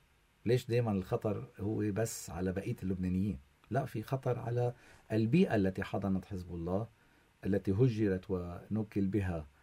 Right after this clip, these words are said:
ولم يستطع حزب الله الدفاع عنها وحمايتها. آه، وبالمستقبل إذا بقي عناصر بعدهم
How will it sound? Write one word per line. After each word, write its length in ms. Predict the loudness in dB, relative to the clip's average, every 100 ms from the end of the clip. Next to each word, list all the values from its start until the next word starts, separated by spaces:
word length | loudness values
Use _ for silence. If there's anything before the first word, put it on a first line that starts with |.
| _
ولم 260 | 0 2 2
يستطع 380 | 0 -2 -4 -4
حزب 280 | -4 -4
الله 300 | 0 0 0
الدفاع 380 | -2 -8 -4 -2
عنها 340 | 0 -2 -2 -6
وحمايتها. 680 | -8 -4 -2 -2 -4 -6 -8 -12 _ _ _ _ _ _ _ _ _ _ -8
آه، 440 | -4 -2 -2 -4 -4
وبالمستقبل 920 | 2 6 6 4 2 0 0 -2 -4 -8 _ _ _ _ 0
إذا 200 | 2 4
بقي 380 | 4 4 0 -4 _ _ _ -16
عناصر 800 | -4 2 2 2 0 -4 -4 -16 _ _ -4
بعدهم 520 | 2 2 2 -4